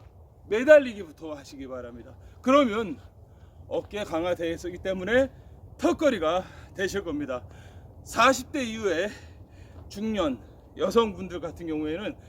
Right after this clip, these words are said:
이 운동을 반드시 하셔야 됩니다. 아, 중년이 되시면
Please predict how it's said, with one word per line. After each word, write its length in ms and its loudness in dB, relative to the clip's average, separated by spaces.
이 100 0
운동을 400 4
반드시 420 -4
하셔야 280 -4
됩니다. 380 -12
아, 600 0
중년이 460 2
되시면 520 0